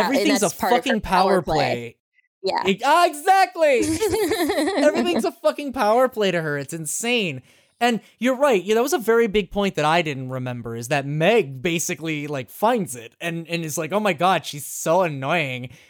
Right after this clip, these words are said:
Speaker 2: And knowing that this letter is fucking for her still feels this way. So it's, it's interesting because in the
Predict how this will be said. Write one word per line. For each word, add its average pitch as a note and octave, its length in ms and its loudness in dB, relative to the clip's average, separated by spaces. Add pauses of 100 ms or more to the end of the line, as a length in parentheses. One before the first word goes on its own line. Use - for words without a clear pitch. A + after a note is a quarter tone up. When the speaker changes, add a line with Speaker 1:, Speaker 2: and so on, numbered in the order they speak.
(160)
Speaker 2:
And G3+ 240 2 (220)
knowing G3+ 680 4
that E3 160 0
this G3 160 2
letter A#3 320 4
is F#3 100 -2
fucking C4 380 -2
for - 240 -4
her F#3+ 500 2
still F4 400 -2
feels F4 360 -2
this E3+ 220 -2
way. B2+ 400 -2 (300)
So A#3 240 2
it's, - 240 -2 (680)
it's C4 200 -4
interesting C#4 520 -6
because G3 280 -6
in A3 200 -6
the G#3 180 -6